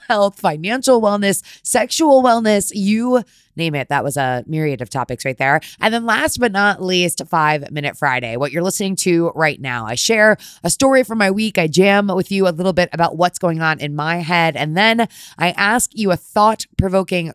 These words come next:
question to take you into the weekend and finish things off by answering a listener question. So, uh, today for Five Minute Friday,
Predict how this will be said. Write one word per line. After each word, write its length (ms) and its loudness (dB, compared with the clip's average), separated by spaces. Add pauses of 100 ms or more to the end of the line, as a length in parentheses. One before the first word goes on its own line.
question 420 0
to 80 -4
take 300 -6
you 80 -4
into 240 -6
the 80 -2
weekend 560 -2
and 180 -6
finish 280 -6
things 200 -6
off 480 -2
by 140 2
answering 640 -2
a 120 0
listener 720 -2
question. 800 -8
So, 480 2
uh, 200 -2 (340)
today 220 -2
for 140 -6
Five 180 -2
Minute 160 -6
Friday, 540 -2